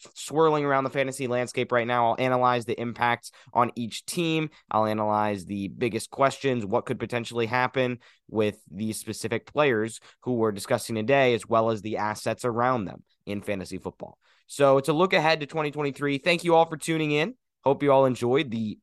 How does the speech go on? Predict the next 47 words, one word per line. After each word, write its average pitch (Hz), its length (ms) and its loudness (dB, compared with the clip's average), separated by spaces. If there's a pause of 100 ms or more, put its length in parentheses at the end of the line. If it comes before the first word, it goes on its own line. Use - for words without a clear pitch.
action-packed 151 720 0
Super 151 340 -4
Bowl. 95 240 -2
Chiefs - 460 -6
thirty-eight 127 440 0
thirty-five 117 600 -2
was 95 340 -6 (360)
not 135 340 2
necessarily 156 640 0
expected. 117 560 -2
It 95 80 -4
was 92 140 -6
a 95 40 -6
very 123 240 2
high-scoring 120 560 -2
game, 104 300 -4
that's 104 200 -8
for 104 140 -6
sure. 107 360 -6 (320)
Be 151 100 0
sure 160 140 -2
to 151 60 -2
follow 147 260 4
on 139 100 2
Twitter 139 320 -2
at 135 200 0
Calvin 135 260 2
underscore 110 400 -6
S - 80 -10
G 117 160 -2
F, 127 120 2
at 113 120 0
S 110 100 -2
G 110 140 -8
F 101 120 -6
Pod 113 220 0
for 113 80 -8
the 101 60 -8
podcast, 117 400 -2
second 135 300 -4
and 123 80 -6
goal 113 120 -6
fantasy 107 380 -6
at 92 80 -10
gmail 104 260 -4
dot 95 160 -2
com. 113 260 -2